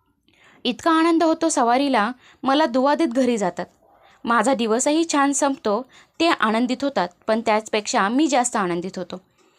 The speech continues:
त्यांच्या स्वरांतून त्यांचा खराखुरा प्रामाणिक आनंद जाणवत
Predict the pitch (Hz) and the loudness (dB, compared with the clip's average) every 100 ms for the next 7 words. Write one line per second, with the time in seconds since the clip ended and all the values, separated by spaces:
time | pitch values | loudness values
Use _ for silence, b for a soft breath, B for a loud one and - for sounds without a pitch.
0 | b b 214 202 214 214 233 208 202 208 | b b 0 2 2 2 2 2 0 -2
1 | 202 262 247 233 254 254 240 262 294 294 | -4 -2 -2 0 -2 0 0 0 0 0
2 | 285 247 233 269 277 214 233 269 247 196 | 2 0 2 0 0 -2 0 0 0 0